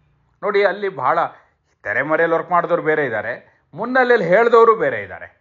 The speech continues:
ಸಿ, ದರ್ಶನ್ ಯಾವ ಕಾರಣಕ್ಕೂ ಕೂಡ ಬೆಂಗಳೂರು ಗ್ರಾಮಾಂತರದ ಪ್ರಚಾರಕ್ಕೆ ಬರಬಾರ್ದು ಅಂತಲಿ ಪಟ್ಟಿಡಿದವರು ರಾಜರಾಜೇಶ್ವರಿ ನಗರ ವಿಧಾನಸಭಾ ಕ್ಷೇತ್ರದ ಬಿ ಜೆ ಪಿ ಶಾಸಕ ಮುನಿರತ್ನ ಅವರು.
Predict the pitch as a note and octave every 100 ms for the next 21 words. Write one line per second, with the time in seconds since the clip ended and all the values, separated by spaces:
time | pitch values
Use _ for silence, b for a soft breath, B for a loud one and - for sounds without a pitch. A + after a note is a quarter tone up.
0 | _ _ _ _ A#3 A#3 B3 B3 - -
1 | B2 D#3+ A#3+ A#3+ G3 F#3+ G#3 G3+ F#3 F#3
2 | F#3+ G#3 E3 D#3+ F3+ F#3 E3 D#3+ D#3+ D#3
3 | D#3 D3+ F#3 G#3 C#3 C3+ D#3+ C#3 A#2+ C3+
4 | F3 G3+ F#3+ F#3 E3 E3+ - F#3 F#3 A#3
5 | G#3+ G3 C#3 D#3 C#3+ - _ _ _ _
6 | _ A2+ C#3 F#3 G3 F3+ F3 F3+ E3+ F3
7 | F3 E3 D#3 D3 C#3 D3+ D3 C#3 C3+ C3+
8 | B2+ C3 E3+ G#3 C#3 A#2 D3+ D3+ E3 D#3+
9 | C#3+ C3 B2 F#3 F3+ A#3 C4 A#3+ - C3+
10 | F#2 - - _